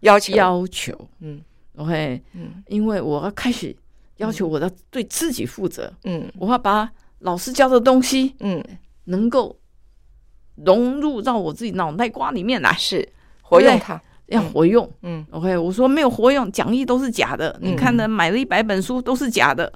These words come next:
Speaker 1: 是。
Speaker 2: 呃，都只是垃圾。
Speaker 1: 嗯。
Speaker 2: <laughs> 好，所以这个责任感，就是让他们自己去负起责任。而这个责任呢，就是包括说，你现在是妈妈的角色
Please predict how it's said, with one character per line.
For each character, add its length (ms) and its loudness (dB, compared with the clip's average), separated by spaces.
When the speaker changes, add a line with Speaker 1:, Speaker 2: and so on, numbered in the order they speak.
Speaker 1:
是。 280 -2
Speaker 2:
呃， 200 -4
都 200 -2
只 140 -2
是 280 2
垃 80 0
圾。 220 -4
Speaker 1:
嗯。 180 -8
Speaker 2:
<laughs> 680 -16
好， 280 -8
所 180 2
以 60 4
这 100 -6
个 80 0
责 300 6
任 240 4
感， 240 -2
就 100 -10
是 140 -6
让 160 -2
他 120 -2
们 80 -2
自 160 -8
己 140 -8
去 100 -8
负 300 -6
起 200 -12
责 240 -6
任。 140 -2
而 60 -6
这 120 -4
个 100 0
责 300 6
任 240 4
呢， 220 2
就 120 -4
是 120 -8
包 220 -6
括 140 -4
说， 320 -6
你 80 -10
现 160 -2
在 60 0
是 200 -6
妈 260 6
妈 200 4
的 120 8
角 180 2
色 320 0